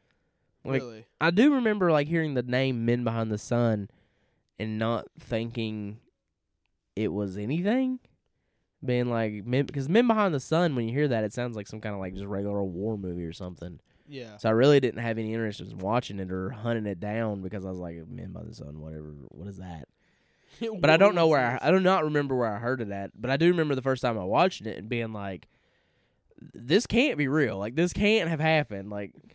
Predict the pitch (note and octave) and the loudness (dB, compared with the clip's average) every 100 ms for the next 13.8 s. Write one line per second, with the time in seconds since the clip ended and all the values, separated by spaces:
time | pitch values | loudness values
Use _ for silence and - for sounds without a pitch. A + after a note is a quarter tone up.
0 | _ _ _ _ D3+ F3 E3+ F#3 F3 G3 | _ _ _ _ -4 -2 -2 -4 0 2
1 | F#3 E3+ G#3 F3+ C#3 A#2+ B2+ A#2+ - _ | 4 6 4 4 0 -2 -2 -4 -6 _
2 | _ - D#3 F3+ - D#3 E3 D#3 D3 C#3+ | _ -2 0 0 -2 -2 0 0 0 -2
3 | - D3+ C#3+ C3+ D3+ D3 C3+ C3 C3 - | 0 -2 0 -2 -2 -2 -4 -2 -2 -2
4 | _ _ _ D3 D#3 A#2+ G#2 F#2+ _ _ | _ _ _ -2 -2 0 -2 -4 _ _
5 | _ _ _ - B2 A#2 G#2+ G2 - - | _ _ _ -8 -4 -2 -2 -6 -10 -18
6 | - D3 C#3 C3 G#2+ A#2 G#2+ - - - | -4 0 0 0 -2 -2 -4 -8 -14 -18
7 | - _ - A#1+ B2+ B2+ - C#3 C#3+ C#3 | -20 _ -16 -10 -2 0 4 6 6 2
8 | C3 A#2+ A#2 B2+ C#3 B2+ A#2 A2 C#3+ D3+ | 0 0 2 4 6 4 2 2 4 4
9 | B2+ A2 A#2+ A#2+ A#2+ A2+ A2+ G#2+ A2+ E3+ | 4 2 2 2 0 -4 -6 -6 2 4
10 | D3 A#2 A2 A2 - - - _ _ _ | 4 2 0 -2 -8 -20 -20 _ _ _
11 | - B2+ B2 B2 B2+ A#2+ A#2+ G2+ G3 A#3 | -6 -2 0 2 2 2 2 4 6 8
12 | B3 C#4+ G#3 A3 B3 C4 B3 A#3+ G#3 C#4 | 6 6 6 4 4 4 4 4 2 2
13 | - F3+ E3+ F#3 F#3+ G3+ G#3+ | 0 0 2 2 2 2 2